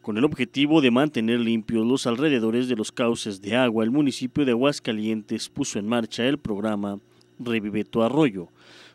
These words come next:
Durante la administración de la alcaldesa Tere Jiménez, es decir, en los últimos tres años, y con el apoyo de vecinos, estudiantes, asociaciones civiles y empresas, se ha logrado limpiar más de diecinueve kilómetros de áreas verdes,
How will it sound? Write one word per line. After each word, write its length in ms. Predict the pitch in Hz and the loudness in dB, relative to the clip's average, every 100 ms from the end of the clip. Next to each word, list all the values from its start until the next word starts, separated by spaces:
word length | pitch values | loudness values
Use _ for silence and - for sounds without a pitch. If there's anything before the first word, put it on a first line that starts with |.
| - | -2
Durante 320 | 139 151 160 | 2 4 6
la 80 | 196 | 6
administración 680 | 214 165 170 - 127 - 135 | 6 4 4 2 0 0 0
de 80 | |
la 80 | 175 | 2
alcaldesa 680 | 156 - 117 113 131 - 180 | 0 0 0 2 0 0 -2
Tere 260 | 175 117 104 | 0 -2 -2
Jiménez, 680 | - 113 143 117 95 - - | -2 2 2 2 -4 -12 -14
es 160 | - 107 | -10 -4
decir, 400 | 117 - 135 135 - - | -4 -2 -2 -4 -14 -4
en 80 | 156 | 2
los 120 | 160 | 2
últimos 360 | - 127 110 101 | 0 -4 -4 -4
tres 240 | 110 110 | -6 0
años, 480 | 170 156 110 101 - | 2 4 0 -4 -8
y 80 | - | -4
con 160 | 143 190 | 2 6
el 80 | 190 | 6
apoyo 340 | - 113 127 | 4 2 2
de 100 | 127 | 2
vecinos, 580 | 110 - 135 101 92 - - - _ | 0 0 0 0 -8 -14 -20 -20 _
estudiantes, 920 | 175 - 135 120 131 147 139 110 - | 0 4 4 6 4 2 0 -6 -4
asociaciones 600 | 113 175 156 127 139 123 | 0 2 2 0 0 0
civiles 460 | 117 113 113 104 - | -2 -2 -2 -4 -4
y 60 | |
empresas, 600 | 104 98 160 - 113 - - - - | -4 0 0 2 -4 -4 -16 -20 -20
se 160 | - 165 | 2 6
ha 40 | |
logrado 240 | 180 180 185 | 8 8 8
limpiar 360 | 147 123 151 | 4 4 4
más 220 | 160 160 | 6 4
de 60 | 160 | 2
diecinueve 420 | 156 139 135 151 | -2 0 2 2
kilómetros 640 | 156 135 143 160 160 160 | 2 2 2 2 2 0
de 100 | 127 | 4
áreas 340 | 120 107 104 104 | 2 2 -2 0
verdes, 640 | 151 120 101 98 - - | 2 2 -2 -8 -10 -20